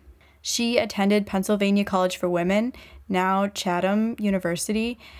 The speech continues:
where she originally was recruited for her writing ability, but she ended up changing her major to biology. After she graduated college in nineteen twenty-nine,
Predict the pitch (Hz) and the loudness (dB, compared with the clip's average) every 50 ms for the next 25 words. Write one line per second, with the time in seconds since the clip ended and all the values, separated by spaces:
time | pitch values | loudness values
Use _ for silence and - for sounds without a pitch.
0 | - - - - 214 208 208 202 - 220 220 202 190 196 190 196 208 220 220 226 | -20 -20 -8 -2 0 2 2 2 2 0 2 2 2 2 2 2 2 2 2 2
1 | 233 233 214 208 196 202 190 - - 185 180 185 196 196 - - 185 180 175 180 | 0 0 0 0 0 0 -2 -2 -2 0 0 2 0 -2 0 2 2 2 4 2
2 | 180 165 185 180 175 170 175 180 185 196 190 185 180 170 170 175 185 208 220 240 | 2 2 2 2 2 2 2 2 2 2 2 2 2 2 2 2 2 2 0 -2
3 | 233 - - 190 - - - 190 190 190 196 208 208 208 - - 190 190 190 190 | -4 -4 -6 -6 -4 -2 -2 0 0 0 0 0 -2 -2 -2 -2 0 0 0 2
4 | 196 196 190 170 180 190 190 185 180 180 180 196 196 190 190 - - 185 180 180 | 0 0 -2 -2 -2 -2 0 0 0 -2 -2 -2 -2 -2 -4 -4 -4 -4 -4 -2
5 | 180 180 170 175 175 175 175 180 175 175 - - - - 208 208 - - _ _ | -2 -2 -2 0 0 0 0 0 -2 -2 -4 -8 -8 -8 -8 -10 -14 -18 _ _
6 | _ _ - - - _ _ _ _ _ _ _ - - 202 196 202 - 220 220 | _ _ -20 -20 -20 _ _ _ _ _ _ _ -4 -2 -2 -2 -2 0 0 0
7 | 214 - - 214 208 202 196 190 185 202 190 190 185 190 190 - - - 202 196 | 0 0 0 2 2 2 2 2 2 0 2 2 2 2 0 -2 -4 -2 0 2
8 | 196 196 196 202 202 196 - - 185 185 190 190 180 180 180 185 185 180 - - | 2 4 2 2 0 -2 -2 -2 0 2 2 2 2 2 0 0 0 0 0 0
9 | 196 196 196 196 196 - - - _ - - - 202 202 196 190 185 180 175 175 | 2 2 2 2 0 -2 -8 -20 _ -6 0 4 6 6 6 6 4 4 2 0
10 | 180 196 226 277 320 | 0 0 0 0 0